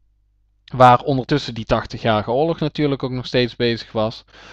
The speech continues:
Maar, eh, je ziet ook aan de oostgrens dat er een aantal gebieden zijn die in Spaanse handen zijn. En de Fransen waren bang dat, eh,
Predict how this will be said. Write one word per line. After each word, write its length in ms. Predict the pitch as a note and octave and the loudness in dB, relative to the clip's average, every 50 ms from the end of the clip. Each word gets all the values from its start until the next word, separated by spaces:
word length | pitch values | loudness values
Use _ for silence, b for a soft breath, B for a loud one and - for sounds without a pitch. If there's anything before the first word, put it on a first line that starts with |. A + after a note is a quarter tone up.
| B B B B | B B B B
Maar, 320 | - C4+ C4+ C3+ - - | 2 4 4 4 2 0
eh, 240 | - - C4+ C4+ - | -2 0 2 2 2
je 200 | C3+ C3+ C3+ C#3+ | 2 0 -2 -2
ziet 280 | - - F3 D#3+ - - | -2 -4 -6 -6 -6 -2
ook 200 | - F3+ E3+ - | 0 0 0 0
aan 200 | - D3+ D#3 C#3+ | 0 0 2 2
de 100 | B2 - | 0 -2
oostgrens 640 | - F3+ G3+ G3+ - - - - C3 C3+ B2+ B2 - | 2 2 2 2 0 -6 -8 -6 -4 -4 -4 -6 -6
dat 260 | - - D3+ D3 - - | -2 2 2 2 2 0
er 140 | C3 - - | -8 -8 -8
een 200 | - C3 C3+ B2 | -8 -8 -6 -2
aantal 320 | C3+ F3 F3+ E3+ D#3+ C3+ | 0 0 0 0 0 -4
gebieden 420 | A#2 - B2+ B2 D3+ F#3 F3+ D3+ A#2 | -4 -4 -6 -4 -4 -2 -2 -4 -4
zijn 380 | - G#2+ G2 G2+ G#2 B2 C#3 b b b b b b b | -2 -4 -4 -4 -4 -6 -10 b b b b b b b
die 180 | - D3+ F3+ D#3 | -4 -4 -4 -2
in 120 | B2+ A#2+ | -4 -6
Spaanse 440 | - - - D3 C#3 C3+ B2 - - | -6 -2 0 0 0 0 -2 -4 -2
handen 440 | A2 B2+ D3+ D#3+ C#3 A#2+ A2+ A2+ - | 0 0 0 0 0 -2 -2 -4 -2
zijn. 360 | - A2 G2+ G2+ A2 C3+ C#3 - | -4 -4 -2 -2 -4 -8 -8 -10
En 200 | - - C#3 C3+ | -6 -2 0 0
de 60 | C3 | 2
Fransen 380 | - E3 F3+ G3+ G3 - E3 | 6 6 6 6 6 2 2
waren 300 | D3 C#3+ C3+ B2 A2+ A2+ | 4 6 6 6 4 2
bang 320 | A#2+ D#3+ D#3+ D3+ D3+ D3+ C#3+ | 6 6 6 6 6 2 4
dat, 240 | C#3+ C3 - - - | 4 4 4 2 -6
eh, 420 | - - C3 B2+ B2+ C3 B2+ | -8 -4 -2 0 2 2 0